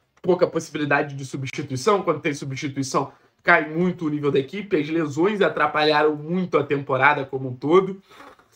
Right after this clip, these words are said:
Então, assim, eu não acho que seja um grupo acomodado. Eu continuo achando que é um grupo ambicioso.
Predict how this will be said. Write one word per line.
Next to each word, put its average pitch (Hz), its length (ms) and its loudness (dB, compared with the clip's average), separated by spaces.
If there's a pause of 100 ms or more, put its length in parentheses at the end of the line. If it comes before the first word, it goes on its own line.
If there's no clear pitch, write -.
(300)
Então, 156 240 2
assim, 151 420 0
eu 156 100 -2
não 170 80 2
acho 170 180 0
que - 80 -20
seja 165 180 -2
um 156 60 -4
grupo 147 260 -4
acomodado. 135 580 -2 (200)
Eu 147 120 -4
continuo 160 460 -4
achando 160 420 -4
que 147 80 -6
é 160 40 0
um 156 120 -2
grupo 151 280 -6
ambicioso. 135 520 -8